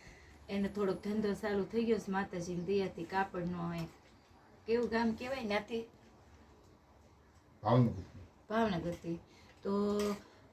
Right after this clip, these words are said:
Speaker 1: એ આવવાના છે, તો મેં બનાવ્યા છે દાળ ભાત. તો એ આવશે પાંચ છ વાગે કહેતા હતા બા ને આવવાના, તો મેં વધારે બનાવ્યા છે.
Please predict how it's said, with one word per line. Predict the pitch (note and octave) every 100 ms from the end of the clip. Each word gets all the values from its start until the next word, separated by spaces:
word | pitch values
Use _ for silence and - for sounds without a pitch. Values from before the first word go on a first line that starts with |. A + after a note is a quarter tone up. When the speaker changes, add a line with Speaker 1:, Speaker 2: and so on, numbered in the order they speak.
| -
Speaker 1:
એ | G#3+
આવવાના | A3 B3 A#3 G3+
છે, | G3+ F3+
તો | F#3+
મેં | G3 F#3+
બનાવ્યા | G#3 G3 F3+
છે | F3 F3+
દાળ | G#3 A#3
ભાત. | G#3+ G3+ -
તો | F3+
એ | F#3+
આવશે | G3+ G#3+ G3 F#3+
પાંચ | F3 G3 F#3+ -
છ | -
વાગે | G#3+ F#3+ F#3 E3
કહેતા | E3+ A3+ G#3
હતા | F3+ E3+
બા | E3+ F3+
ને | E3+ E3+
આવવાના, | E3+ E3
તો | - F3+ F3+ F3+
મેં | F3 E3+
વધારે | F#3 G3+ F#3
બનાવ્યા | F3+ F#3 F#3 F3+
છે. | F3 A3+